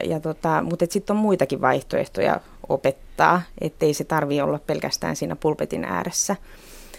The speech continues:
Yhden opettajan kanssa just eilen juttelin, ja, ja hän sanoi, että hänen mielestään paras vaihtoehto olisi se, että, että olisi esimerkiksi oppilailla lokerot, joissa he säilyttäisi omia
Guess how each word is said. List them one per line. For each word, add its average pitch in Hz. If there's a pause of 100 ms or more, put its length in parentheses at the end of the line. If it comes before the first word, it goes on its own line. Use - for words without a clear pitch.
(360)
Yhden 190
opettajan 196
kanssa 180
just 170
eilen 170
juttelin, 170
ja, 151
ja 156
hän 156
sanoi, 156
että 147
hänen 185
mielestään 147
paras 156
vaihtoehto -
olisi -
se, -
että, - (140)
että - (840)
olisi - (120)
esimerkiksi 151
oppilailla - (140)
lokerot, 190 (180)
joissa 156
he 147
säilyttäisi -
omia -